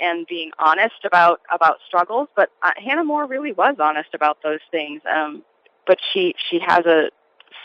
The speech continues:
seriously, she has, i-, although she denied being a Calvinist, she, and probably wasn't, she certainly emphasizes human depravity and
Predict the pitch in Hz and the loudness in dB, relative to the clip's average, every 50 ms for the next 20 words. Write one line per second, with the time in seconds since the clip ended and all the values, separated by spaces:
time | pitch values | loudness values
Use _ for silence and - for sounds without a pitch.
0 | - - - 196 190 190 185 185 - - - - - - 208 190 185 175 170 - | -6 0 4 6 6 6 4 2 -2 -6 -14 -12 -8 -6 -2 2 2 2 2 2
1 | - - - - _ _ _ _ _ _ _ - 214 220 - 196 202 202 202 202 | -2 -14 -20 -20 _ _ _ _ _ _ _ 2 4 6 6 6 4 4 0 -4
2 | - 208 190 190 185 175 175 185 190 175 185 185 175 175 170 - - 185 170 180 | -6 -8 -6 -2 2 2 2 2 0 -2 -6 -6 -4 -6 -6 -4 0 2 2 2
3 | 180 190 202 208 220 - - - - - 185 175 - - 175 170 160 160 - - | 0 -2 -6 -6 -6 -8 -16 -14 -10 -8 -8 -6 -4 -2 -2 -2 -2 -4 -8 -4
4 | - 185 170 170 165 170 170 160 156 160 165 175 202 185 185 - 185 170 - - | 2 2 2 4 4 2 2 4 4 2 2 2 -2 -6 -6 -6 -8 -6 -4 -2
5 | 185 - - 160 180 165 - 143 170 165 - - - - 160 160 165 160 - 160 | -2 -2 -2 -2 -6 -4 -2 -2 -4 -4 -6 -8 -2 0 2 2 2 0 0 -2
6 | 160 156 - _ _ _ _ _ _ _ _ - 190 180 165 160 156 156 _ - | -4 -4 -4 _ _ _ _ _ _ _ _ -4 -2 -2 -2 -4 -6 -8 _ 2
7 | 233 233 233 233 226 226 214 220 220 208 175 156 151 147 | 4 6 6 6 4 4 2 2 2 2 2 2 0 -2